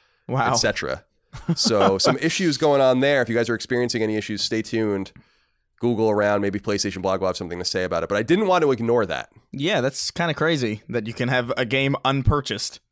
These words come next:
Speaker 2: It's, I'll tell you, man, I, I feel like a bit of a douchebag because, well, I feel like a bit of a douchebag for many reasons. But in this particular reason, or in this particular case, I feel like a douchebag because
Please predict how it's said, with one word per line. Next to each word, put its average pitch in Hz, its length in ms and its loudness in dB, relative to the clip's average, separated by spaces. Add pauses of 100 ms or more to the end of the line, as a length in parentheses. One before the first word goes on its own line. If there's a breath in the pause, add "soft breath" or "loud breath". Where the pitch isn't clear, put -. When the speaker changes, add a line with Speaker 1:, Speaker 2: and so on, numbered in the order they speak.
(1040)
Speaker 2:
It's, - 320 -6 (460 loud breath)
I'll 175 100 4
tell 294 200 4
you, 170 60 6
man, 123 180 4
I, 131 160 0 (100)
I 139 120 2
feel 190 300 0
like 220 140 2
a 139 80 0
bit 143 160 2
of 127 80 2
a 120 60 2
douchebag 110 560 0
because, 104 440 0
well, 113 100 2
I 113 60 4
feel 202 140 0
like 139 140 2
a 117 40 -4
bit 110 140 0
of 101 80 0
a 98 60 -2
douchebag 90 360 -2
for 95 100 -4
many 90 220 -2
reasons. 78 500 -12 (460)
But 123 320 2 (280)
in 139 160 4
this 190 160 2
particular 120 600 0
reason, 101 460 0
or 98 80 0
in 101 80 -2
this 123 100 -4
particular 85 380 -8
case, 120 460 -4 (400 soft breath)
I - 40 -20
feel 233 120 0
like 208 80 0
a 117 60 0
douchebag 104 500 0
because 104 580 0